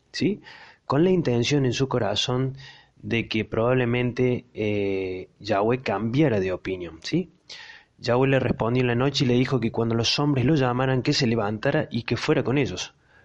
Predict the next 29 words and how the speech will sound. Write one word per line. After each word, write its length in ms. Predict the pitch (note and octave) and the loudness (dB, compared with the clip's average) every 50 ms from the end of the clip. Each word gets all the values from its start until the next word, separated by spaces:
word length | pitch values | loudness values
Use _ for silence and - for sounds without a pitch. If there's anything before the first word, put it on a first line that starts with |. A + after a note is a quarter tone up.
| _ _ _ | _ _ _
pero 200 | - A2+ B2 A2+ | -4 -2 -2 0
que 80 | - A#2 | 0 0
habría 300 | A2+ A#2 B2 D#3 D3+ D3 | 2 2 4 4 4 4
de 100 | C3+ A#2 | 4 2
hablar 280 | A#2 A#2+ C#3 C#3+ C3+ | 2 2 0 0 0
solamente 560 | C3 - - G#3 G3+ D#3 C3+ C#3+ D#3 C#3+ C#3 A#2 | 0 0 0 2 2 2 2 2 0 0 0 -2
aquello 360 | G#2+ G2+ - C#3+ C#3 C#3 B2+ | -2 -2 -2 0 0 0 0
que 120 | G#2+ G#2+ | 0 -2
Yahweh 520 | G2 G2 F#2 F#2+ G2+ A2 C#3 F3 E3 - - | -2 -2 0 0 2 2 2 0 -2 -4 -2
le 120 | - C3+ | 0 0
instruyera 500 | D#3 D3+ - - C3 A#2+ A2 A2+ A2+ A2+ | 0 0 0 0 0 0 0 0 0 0
de 100 | G2+ F#2 | 0 0
decir. 340 | F2 F2 E2+ - - - - _ _ _ _ _ _ _ _ _ _ _ _ _ _ _ _ _ _ _ _ - _ _ _ _ - - _ _ _ _ _ _ _ _ _ _ _ _ _ _ _ _ _ _ _ _ _ _ _ _ _ _ _ - | -2 -2 -4 -6 -8 -10 -18 _ _ _ _ _ _ _ _ _ _ _ _ _ _ _ _ _ _ _ _ -20 _ _ _ _ -20 -20 _ _ _ _ _ _ _ _ _ _ _ _ _ _ _ _ _ _ _ _ _ _ _ _ _ _ _ -4
El 120 | - G#2 | -4 -4
profeta 640 | G2 - A2+ A#2 - - A#2 A2+ - A#2+ G2+ G2 G#2+ | -2 0 -2 -2 0 -2 -2 2 2 2 2 2 0
Balaam 500 | G#2 G#2 A2 G#2+ G#2+ G#2+ A2 A#2+ B2+ C3 | 0 0 0 2 2 2 2 2 0 0
se 140 | B2+ - B2 | 0 0 0
levantó 440 | G#2+ G#2+ G2+ G2 G#2+ G#2 G2 A2+ A2+ | 0 0 0 0 -2 -2 -2 -2 0
muy 220 | A#2 A#2+ A#2+ A#2 | 0 2 2 2
de 100 | A2+ A2 | 2 2
mañana 680 | G#2 G#2 G2+ G#2+ A#2 B2 B2 A#2+ A#2+ A#2+ A#2+ A2 G#2 - - - | 0 0 -2 -2 0 0 0 0 -2 -2 -4 -6 -10 -16 -18 -14
y 80 | - A2 | -12 -8
se 160 | G2 G2+ G#2 | -6 -6 -4
fue 180 | - - C3+ B2+ | -2 -2 -2 0
con 140 | C3 C3 | 0 0
los 140 | A#2+ A2+ A2 | 0 0 -2
príncipes 600 | - - C#3 B2+ A#2 - A#2+ - - G#2 G#2 G2 F2+ | -2 0 0 0 0 0 -2 -2 -2 -2 -2 -2 -2
de 100 | G2 F#2+ | -2 -2
Moab. 360 | F#2+ F#2+ F#2+ F#2 F2 E2 | 0 0 0 0 -2 -4